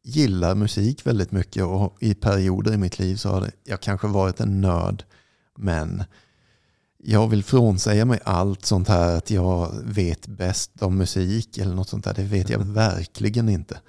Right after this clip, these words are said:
Speaker 1: Och, eh, jag vill inte vara någon sån här fåfäng som det duger inte med band, dansband eller det duger inte med, eh, ja, vad det
Speaker 2: Du
Speaker 1: nu
Speaker 2: är ju det.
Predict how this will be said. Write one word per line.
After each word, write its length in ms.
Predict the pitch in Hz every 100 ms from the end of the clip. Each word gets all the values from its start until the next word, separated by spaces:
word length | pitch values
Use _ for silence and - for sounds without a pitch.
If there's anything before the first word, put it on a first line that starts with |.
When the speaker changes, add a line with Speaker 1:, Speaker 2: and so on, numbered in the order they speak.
| _ _ _ _ _
Speaker 1:
Och, 520 | - 101 90 87 85 85 - _ _ _ -
eh, 480 | 95 98 87 87 82 - _ _ _
jag 200 | 117 98
vill 200 | 98 95
inte 380 | 107 95 78 104
vara 180 | 104 87
någon 180 | 85 82
sån 160 | 98
här 260 | 90 87 80 - _ _ _ _ _ _ _
fåfäng 960 | - 123 98 82 - 95 90 98 104 92
som 580 | - 101 95 92 92 85 - _ _ _ _
det 120 | 110
duger 380 | 92 98 92 101
inte 160 | 87 101
med 160 | 92
band, 320 | 107 95 87 -
dansband 840 | - 107 95 82 - 85 90 95
eller 280 | 92 87 92
det 160 | 90 95
duger 340 | 98 95 98
inte 200 | 92 -
med, 320 | 98 92 90 87 - _ _ _ _ - -
eh, 120 | - - 131 - - _ _ -
ja, 220 | 98 87 -
vad 160 | 95 95
det 80 | 87
Speaker 2:
Du 80 |
Speaker 1:
nu 80 | 92
Speaker 2:
är 160 | 90 92
ju 160 | 156
det. 180 | 147 95